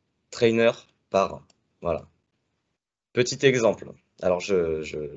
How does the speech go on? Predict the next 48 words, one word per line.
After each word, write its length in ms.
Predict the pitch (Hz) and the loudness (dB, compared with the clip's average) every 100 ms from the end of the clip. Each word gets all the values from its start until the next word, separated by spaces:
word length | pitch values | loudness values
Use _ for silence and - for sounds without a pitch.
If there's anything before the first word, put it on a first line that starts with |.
| - | -16
je 140 | 80 | -6
n'ai 80 | 104 | 0
pas 120 | 107 | 4
vu 160 | 139 143 | 4 2
si 340 | 139 - 104 | -8 -6 -6
Philippe, 500 | 92 - 123 127 - 95 | -6 -6 -6 -6 -6 0
euh, 340 | 92 90 87 | 2 2 0
Massol 560 | 90 95 - 104 101 87 | 0 0 2 2 2 0
et 160 | 85 | -2
Isabelle 460 | 85 87 92 90 92 | -4 -4 -4 -2 -2
Morin 340 | 92 92 95 | -2 -4 -4
étaient 200 | 90 90 | -6 -8
parmi 280 | 85 87 92 | -6 -4 -4
nous. 140 | 110 | -4
J'ai 160 | 131 104 | -4 -4
vu 160 | 90 98 | -6 -8
qu'ils 180 | 90 | -4
étaient 240 | 87 87 - | -2 0 0
inscrits 400 | 98 87 - 131 | 0 -4 0 2
en 100 | 110 | 2
tout 80 | 98 _ _ _ - | 0 _ _ _ 2
cas. 260 | 127 151 - _ _ _ _ _ | 2 2 -4 _ _ _ _ _
Je 80 | - | -10
sais 100 | 82 | -6
pas 140 | 90 | -4
s'ils 400 | 87 - 82 82 | -4 -6 -8 -6
ont, 240 | 82 78 73 | -6 -6 -10
s'ils 240 | - 80 | -10 -8
ont 80 | 85 | -8
pu, 320 | 80 90 78 | -8 -8 -8
s'ils 220 | 80 76 | -10 -10
ont 60 | 78 | -10
pu 120 | 90 | -8
venir, 460 | 82 90 120 117 78 - - - - | -4 0 0 0 -2 -10 -20 -20 -12
mais 80 | 80 | -10
en 80 | |
tout 140 | 80 80 | -10 -4
cas, 240 | 101 98 | 2 4
on 160 | 87 78 | 2 -2
leur 240 | 80 78 | -4 -4
rend 260 | 85 95 95 | -4 -2 0
hommage 520 | 110 117 120 113 95 82 | 2 4 4 2 0 -6
sur 340 | - 92 87 | -6 -8 -6
le 80 | 85 | -6
site 240 | 85 104 | -6 -8
de 100 | 87 | -8
Trend 180 | 87 92 | -4 -4
Advisor. 720 | 82 80 78 82 110 135 80 | -4 -6 -8 0 0 0 -4